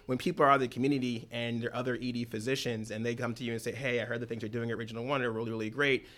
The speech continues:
You know, I'd like to see about a job opportunity over there." That's probably the highest compliment that you could get,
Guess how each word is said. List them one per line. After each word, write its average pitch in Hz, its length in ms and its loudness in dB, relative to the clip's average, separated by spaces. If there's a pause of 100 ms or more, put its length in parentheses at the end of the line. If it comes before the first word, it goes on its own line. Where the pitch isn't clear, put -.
(120)
You 120 80 -2
know, 120 160 0
I'd 117 180 -4
like 135 280 2
to 127 80 2
see 127 240 2
about 113 200 0
a 120 40 -2
job 117 260 -2
opportunity 110 480 -4
over 104 140 -6
there." 110 300 -6 (200)
That's - 220 0
probably 165 220 4
the 117 80 4
highest 123 280 2
compliment 117 440 -4
that 113 140 -6
you 104 80 -8
could 107 160 -6
get, 110 300 -2